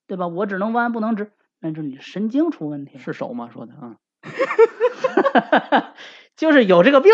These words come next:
Speaker 1: 的人啊，他就会自己代入。
Speaker 2: 是，
Speaker 1: 我说的就是手嘛，
Speaker 2: 那肯定是，
Speaker 1: 就是手，就是手。
Speaker 2: 那肯定是，那肯定。
Speaker 1: 嗯，失语症，据我了解，因为我记得高中时老师讲失语症，讲过，就是你的大脑画下来以后分四个语言区。
Speaker 2: 嗯。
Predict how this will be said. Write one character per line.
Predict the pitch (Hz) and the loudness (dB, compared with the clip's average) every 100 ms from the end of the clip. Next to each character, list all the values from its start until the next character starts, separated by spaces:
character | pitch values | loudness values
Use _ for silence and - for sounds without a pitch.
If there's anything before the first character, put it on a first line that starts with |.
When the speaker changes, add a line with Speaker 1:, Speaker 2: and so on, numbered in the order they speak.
| 403 | 8
Speaker 1:
的 | 247 | 6
人 | 196 | 6
啊， | 208 208 | 6 4
他 | 247 | 2
就 | 254 | 4
会 | 233 | 4
自 | 220 | 2
己 | 175 | 0
代 | 185 190 | 2 4
入。 | 202 202 | 4 4
Speaker 2:
是， | 147 147 | 2 0
Speaker 1:
我 | 156 | 2
说 | 233 381 | 4 6
的 | 415 | 6
就 | 311 | 6
是 | 240 | 4
手 | - 170 143 | 4 0 2
嘛， | 160 165 | 4 4
Speaker 2:
那 | 175 | 2
肯 | 160 | -2
定 | 131 202 | 0 -2
是， | - | -2
Speaker 1:
就 | 185 | -2
是 | |
手， | |
就 | |
是 | |
手。 | |
Speaker 2:
那 | 170 | -2
肯 | |
定 | |
是， | |
那 | 135 | -4
肯 | |
定。 | 123 123 - - | -8 -10 -14 -10
Speaker 1:
嗯， | 147 139 | -8 -8
失 | - 302 | -4 -2
语 | 262 | 0
症， | 139 254 170 | 0 0 0
据 | - 302 | -4 -2
我 | 196 127 113 | -2 -4 -14
了 | 120 131 | -12 -10
解， | 151 131 | -10 -8
因 | 208 | -6
为 | 370 | -4
我 | 320 151 | -4 -4
记 | 277 | -2
得 | 220 | -2
高 | - 294 339 | -2 -2 0
中 | 285 277 | 0 0
时 | 262 269 269 _ _ | -2 -4 -6 _ _
老 | - 147 | -12 -10
师 | 185 269 | -8 -8
讲 | 147 127 | -10 -12
失 | - 269 | -8 -6
语 | 147 | -4
症， | 156 160 123 _ _ _ _ | -4 -6 -6 _ _ _ _
讲 | 151 123 | -10 -8
过， | 131 185 156 _ _ _ | -2 -2 -2 _ _ _
就 | - | -8
是 | 170 | -4
你 | 147 | -2
的 | 170 | -2
大 | 220 220 | -2 0
脑 | 156 120 147 160 | -2 -2 -6 -6
画 | - - 156 139 | -8 -12 -10 -10
下 | |
来 | 147 | -10
以 | 151 | -10
后 | 131 | -12
分 | 139 - 202 | -16 -12 -12
四 | 196 226 185 | -12 -10 -8
个 | 151 | -8
语 | 131 | -10
言 | 127 143 | -12 -10
区。 | 180 - 240 254 262 | -12 -8 -6 -6 -8
Speaker 2:
嗯。 | 131 139 | -14 -14